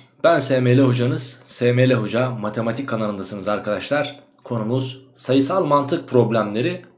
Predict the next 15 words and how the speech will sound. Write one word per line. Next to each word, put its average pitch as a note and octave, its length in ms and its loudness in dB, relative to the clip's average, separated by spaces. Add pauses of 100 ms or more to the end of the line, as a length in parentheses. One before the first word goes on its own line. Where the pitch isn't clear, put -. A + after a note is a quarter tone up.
Bu F3+ 120 0
da - 280 2 (200)
o F3 140 2
size E3 520 0
söz C3+ 320 -2
verdiğim G#2+ 540 -2 (180)
ve A#2+ 160 -2
paylaştığım A2+ 760 -4 (380)
problemler B2 880 2
soru B2 320 0
çözümünün F#2+ 420 -6
sevgili F#2 420 -4
gençler G2+ 400 -4 (280)
son G#2+ 300 -2
videosu. F#2 480 -6